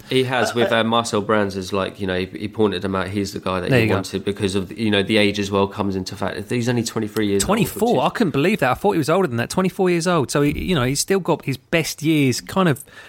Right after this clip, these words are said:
Speaker 3: in the next three to four ahead of him.
Speaker 1: Plus sell on, potential sell
Speaker 3: There
Speaker 1: on
Speaker 3: is
Speaker 1: value
Speaker 3: still
Speaker 1: still.
Speaker 3: sell on and
Speaker 1: You
Speaker 2: He's
Speaker 1: still
Speaker 2: al-,
Speaker 1: have to think like that a little
Speaker 2: wasn't
Speaker 1: bit,
Speaker 2: he also
Speaker 1: especially with F F P.
Speaker 2: Southampton's captain?
Speaker 3: He was until he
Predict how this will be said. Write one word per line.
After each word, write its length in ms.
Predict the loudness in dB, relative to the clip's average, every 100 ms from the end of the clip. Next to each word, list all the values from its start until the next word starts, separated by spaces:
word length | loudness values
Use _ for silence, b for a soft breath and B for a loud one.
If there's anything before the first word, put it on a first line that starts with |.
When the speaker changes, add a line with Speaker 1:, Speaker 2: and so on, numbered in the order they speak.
| B
Speaker 3:
in 80 | 2
the 80 |
next 240 | 4 2 -2
three 380 | 0 0 0 -2
to 160 | -4
four 320 | -2 0 2
ahead 240 | 2 2 2
of 80 | 0
him. 260 | -6 -8 -10 -4
Speaker 1:
Plus 240 | -2 0
sell 180 | 2 2
on, 200 | 2 0
potential 440 | -6 -6 -4 -4
sell 180 | -6 0
Speaker 3:
There 80 | 2
Speaker 1:
on 40 |
Speaker 3:
is 60 | 2
Speaker 1:
value 120 | 2
Speaker 3:
still 140 | 2 2
Speaker 1:
still. 220 | 2 0
Speaker 3:
sell 180 | 2 2
on 120 | 2
and 100 | 0
Speaker 1:
You 60 |
Speaker 2:
He's 20 | 2
Speaker 1:
still 140 | 2
Speaker 2:
al-, 60 | 2
Speaker 1:
have 120 | 0
to 60 | -2
think 220 | -2 0
like 200 | -2 -4
that 120 | -4
a 20 | -2
little 120 | 0
Speaker 2:
wasn't 200 | 2 2
Speaker 1:
bit, 40 |
Speaker 2:
he 60 | 4
also 260 | 2 2 2
Speaker 1:
especially 180 | 2
with 100 | 2
F 60 | 0
F 60 | 2
P. 60 | 0 0
Speaker 2:
Southampton's 320 | -4 -6 -8 -12
captain? 560 | -12 -12 -10 -12 -12 -18 _
Speaker 3:
He 140 | 0 2
was 460 | 4 4 2 0
until 300 | -2 0 2
he 120 | 2